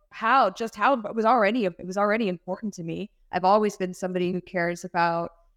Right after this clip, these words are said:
um, how I look and what my environment looks like. I have a whole interior design situation going on over at the house because I like the way I feel at home. It's about your environment and, and the way that you look, because that impacts how you feel and how you show up.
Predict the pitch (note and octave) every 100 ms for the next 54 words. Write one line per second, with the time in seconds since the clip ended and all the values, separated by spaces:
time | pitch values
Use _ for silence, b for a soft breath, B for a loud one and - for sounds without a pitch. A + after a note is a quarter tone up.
0 | _ E3+ E3+ F3+ F3+ F3 F3 F3 E3+ F3
1 | F3+ F3+ F3 F3 F3 F3 F3 E3+ E3+ F3
2 | F3 F3+ - - F3 F3+ F3 F3 E3 F#3
3 | F#3 F3+ - F#3+ F3+ F3 E3+ F3+ F#3 F#3+
4 | F#3 - F3 E3+ F3+ F3 F3 E3+ E3+ E3+
5 | E3 F3 G3 F#3 - E3+ F3 F3 E3+ -
6 | F3 E3 - _ _ _ _ - A#3+ F3+
7 | F#3+ G3 E3+ F3 G#3+ A3 A#3+ F#3+ E3+ E3
8 | E3 E3+ - _ - F3+ F3 F3+ F3+ F3
9 | F3 F3 F3 F3 F#3 - G3 F#3 F3+ -
10 | F3+ F3 - F3 F3 - - A#3+ E3+ D#3+
11 | E3 E3 - F3+ F#3+ -